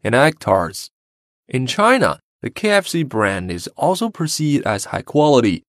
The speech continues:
compared to America, where it is considered to be cheap fast food. As of now, China is home to the most K F Cs in the world, with five thousand two hundred locations.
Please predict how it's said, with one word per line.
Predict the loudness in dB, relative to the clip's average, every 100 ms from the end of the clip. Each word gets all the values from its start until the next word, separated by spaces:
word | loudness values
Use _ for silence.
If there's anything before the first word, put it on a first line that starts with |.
| _ _ _ _
compared | -8 0 2 2
to | 2
America, | 2 4 6 4 2 -2 -2
where | 0 0
it | 0
is | -4
considered | -10 -4 0 0 0
to | -2
be | -4
cheap | -6 -6 -6 -6 -8 _
fast | -8 -8 -8 0
food. | 4 6 4 -2 _ _ _ _
As | -2 0
of | -2 -2
now, | 0 2 2 2 -8 _
China | -4 0 2
is | 0 -2 -6 0
home | 2 2 -2
to | -8
the | -8
most | -2 0 0 -4 -14
K | -2 0
F | 0
Cs | -4 -6 -6 -8
in | -8 -4
the | -4
world, | 2 4 6 4 2 -4 _ -2
with | 0 0
five | 0 0 0
thousand | 0 2 2 0 -4 -6
two | -4 -4
hundred | -2 -2 0 -2
locations. | -2 -2 -2 -2 -6 -10 -14